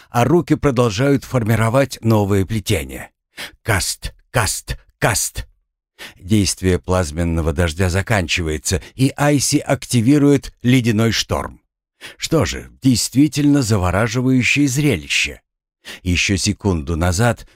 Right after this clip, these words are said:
залитая огнем земля замерзает от запредельно низкой температуры. Вокруг обездвиженных големов закручивается ледяной смерч, внутри которого все живое перемалывают в труху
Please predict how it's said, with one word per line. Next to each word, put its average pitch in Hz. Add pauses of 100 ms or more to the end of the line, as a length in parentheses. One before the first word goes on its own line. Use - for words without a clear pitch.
залитая 107
огнем 110
земля 107
замерзает 107 (160)
от 120
запредельно 131
низкой 127
температуры. 107 (480)
Вокруг 85
обездвиженных 87
големов 123 (120)
закручивается 135
ледяной 127
смерч, - (360)
внутри 110
которого 117 (180)
все 156
живое 123
перемалывают 113
в -
труху 127